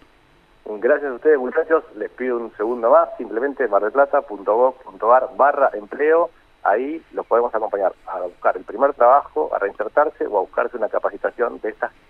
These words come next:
que, como vos decís vos, son las que terminan terminando, perdón, terminan concluyendo, dando una oportunidad laboral mejor que la que tenía.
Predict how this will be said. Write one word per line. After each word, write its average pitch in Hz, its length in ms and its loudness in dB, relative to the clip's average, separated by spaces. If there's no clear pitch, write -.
que, 85 80 -10
como 90 220 -6
vos 101 120 2
decís 104 160 -10
vos, 117 220 0
son - 80 -12
las - 100 -8
que 104 80 -6
terminan 101 320 -6
terminando, 104 560 -4
perdón, 90 280 -4
terminan 117 440 -2
concluyendo, 117 600 -4
dando 110 200 2
una 107 100 0
oportunidad 98 480 2
laboral 95 340 2
mejor 92 260 -6
que 87 60 -8
la 82 80 -6
que - 80 -14
tenía. - 280 -20